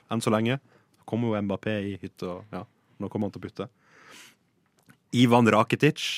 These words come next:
nummer to. Fantastisk midtbanespiller. Holdt liksom, han kom etter Xavi og Iniesta, ikke sant? Og da, det skal mye til for å fylle det rommet der, men han klarte det veldig godt over mange sesonger. Og nummer en,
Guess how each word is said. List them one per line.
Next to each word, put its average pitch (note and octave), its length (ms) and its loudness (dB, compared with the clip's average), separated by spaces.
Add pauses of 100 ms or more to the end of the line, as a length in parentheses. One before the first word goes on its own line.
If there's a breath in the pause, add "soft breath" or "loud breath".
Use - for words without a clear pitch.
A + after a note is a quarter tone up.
(140)
nummer G2+ 240 -2
to. C3 140 0 (1700)
Fantastisk A2 500 -6
midtbanespiller. G2 540 -4 (960)
Holdt A2 340 -2
liksom, G2 380 -4 (340)
han G#2 160 -8
kom A2+ 240 0
etter G#2+ 320 -6
Xavi G#2 320 0
og F#2+ 80 -2
Iniesta, G2 320 -4
ikke F#2+ 160 -6
sant? A2+ 160 -4 (140)
Og - 80 -6
da, F#2+ 80 0 (840)
det - 80 -14
skal A2+ 160 0
mye A2 240 2
til A#2 80 -6
for A2 80 -10
å - 60 -20
fylle G2 260 0
det F#2 140 -2
rommet F#2+ 180 -2
der, G#2+ 160 -2
men G#2 120 -4
han G2 40 -8
klarte - 380 -4
det G2+ 100 -8 (240)
veldig G2 240 -4 (240)
godt - 240 -10
over F#2+ 240 -8
mange F#2+ 240 -8
sesonger. F#2 400 -10 (960)
Og A2+ 80 2
nummer A2+ 240 6
en, G#2+ 160 0